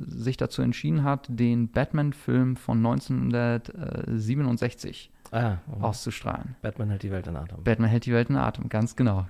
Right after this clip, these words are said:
Speaker 1: ganz genau. Und das tut er, tut er bis heute. <laughs> Äh, und in dem, ich hab ihn lange nicht gesehen,
Speaker 2: Mhm.
Speaker 1: deswegen weiß ich auch gar nicht, ob, ob ich mir das jetzt gerade ausdenke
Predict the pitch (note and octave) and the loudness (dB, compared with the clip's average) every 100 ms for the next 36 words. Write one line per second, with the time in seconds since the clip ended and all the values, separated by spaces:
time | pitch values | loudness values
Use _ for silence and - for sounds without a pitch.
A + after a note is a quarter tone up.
0 | - A2+ A2 - A#2 F#2+ F#2 A#2 G#2+ - | -2 0 0 0 0 0 -2 -4 -4 -4
1 | A#2 A2 G#2+ - A#2+ A#2+ A#2+ B2+ A2 A2+ | -2 0 -2 -4 -2 -2 0 0 0 -4
2 | - - - - - - A#2 A2+ A2 A2 | -18 -20 -20 -20 -16 -2 0 2 0 -2
3 | - - B2 A#2+ - - C3+ B2 - B2+ | -4 4 6 6 2 -2 2 2 2 2
4 | C#3 E3+ F3 F3 F3 - - - C3+ - | 4 4 4 2 0 -6 -20 -20 -20 -16
5 | - - D3+ G3+ B2+ F3+ G#3 G3 - A2+ | -12 -2 4 8 8 8 6 2 -2 2
6 | A2 F#2+ F#2+ - - C#3 C3+ D3+ C#3+ C#3 | 4 4 2 -6 -6 0 2 4 4 4
7 | A#2+ E3 F3 D#3+ - C#3+ C#3+ C#3 - - | 4 4 2 -2 0 2 2 0 -4 -20
8 | - - B2+ - B2 - - - - C3+ | -18 -10 -10 -4 -2 -2 -4 -6 0 2
9 | C#3 - A#2+ A2+ G#2 - D#3+ G#3+ - E3+ | 2 2 2 2 0 2 2 2 4 4
10 | E3 E3 | 6 2